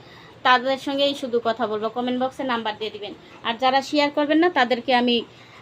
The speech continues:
ইয়ে, তারা নাম্বার দিবেন না, তারা নাম্বার দিলে কিন্তু বকা দিব, শেয়ার না দিয়ে নাম্বার দিলে বকা দিব,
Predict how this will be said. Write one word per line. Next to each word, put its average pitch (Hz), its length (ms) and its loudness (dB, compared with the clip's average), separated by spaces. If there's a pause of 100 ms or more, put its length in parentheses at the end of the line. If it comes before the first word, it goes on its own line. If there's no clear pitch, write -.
ইয়ে, 233 240 2
তারা 269 260 4
নাম্বার 262 380 4
দিবেন 254 220 2
না, 208 220 -4 (360)
তারা 277 220 2
নাম্বার 294 340 2
দিলে 294 160 -6
কিন্তু 285 260 -8
বকা 247 320 0
দিব, 196 240 -10 (300)
শেয়ার 311 260 0
না 330 180 2
দিয়ে 330 160 -4
নাম্বার 302 300 -2
দিলে 294 160 -6
বকা 233 260 -2
দিব, 196 160 -10